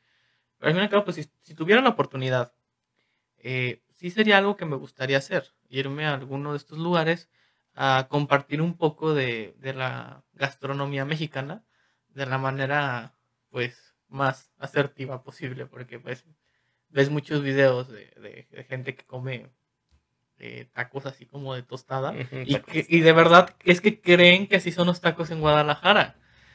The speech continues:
Speaker 2: No,
Speaker 1: en,
Speaker 2: hombre,
Speaker 1: en
Speaker 2: no.
Speaker 1: el resto del mundo, en México, vaya. Entonces, pues, tú, tú los ves y dices, "Ay, no", o, o las salsas, que ya para ellos una salsa de jalapeños es la más picosa del mundo, cuando, pues, no conocen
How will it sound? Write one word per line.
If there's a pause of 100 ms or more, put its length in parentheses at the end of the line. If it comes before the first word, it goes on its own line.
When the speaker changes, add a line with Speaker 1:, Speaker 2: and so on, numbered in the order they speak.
(240)
Speaker 2:
No,
Speaker 1:
en,
Speaker 2:
hombre,
Speaker 1:
en
Speaker 2:
no.
Speaker 1:
el
resto
del
mundo,
en
México,
vaya. (360)
Entonces, (760)
pues,
tú,
tú
los
ves
y
dices,
"Ay,
no",
o,
o
las
salsas, (120)
que
ya
para
ellos
una
salsa
de
jalapeños
es
la
más
picosa
del
mundo,
cuando,
pues,
no
conocen